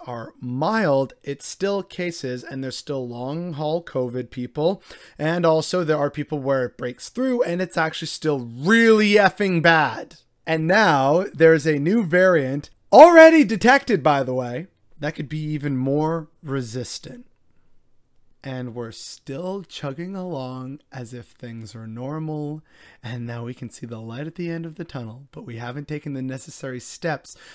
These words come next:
to ensure that that light is not the false hope of a lantern. So yeah, that's the capstone to all of this. And there's a reason why I just selected a lot of the Twitter stories rather than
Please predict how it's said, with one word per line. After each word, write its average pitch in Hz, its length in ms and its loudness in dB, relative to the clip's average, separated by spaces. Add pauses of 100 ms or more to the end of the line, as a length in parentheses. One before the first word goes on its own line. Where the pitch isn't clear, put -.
(160)
to 143 100 -10
ensure 139 320 -8
that 131 200 -12
that - 280 -10
light 139 460 -6
is 131 120 -12
not 139 220 -10
the 127 80 -12
false 143 460 -8
hope - 240 -12
of 123 120 -8
a 123 60 -4
lantern. 120 720 -10 (540)
So - 380 0
yeah, 120 580 -8 (360)
that's 277 300 0
the 175 100 -4
capstone 131 760 -6
to - 240 -10
all 147 320 -2
of 113 160 -8
this. - 480 -14 (640)
And 170 120 -2
there's 196 140 -2
a 190 80 -4
reason 262 420 0
why 190 200 0
I 175 80 0
just - 340 -4
selected 147 760 -4 (280)
a 139 60 -2
lot 147 320 0
of 196 120 -4
the 160 120 -2
Twitter 143 680 -4
stories 147 500 -4
rather 165 260 -2
than 175 200 -4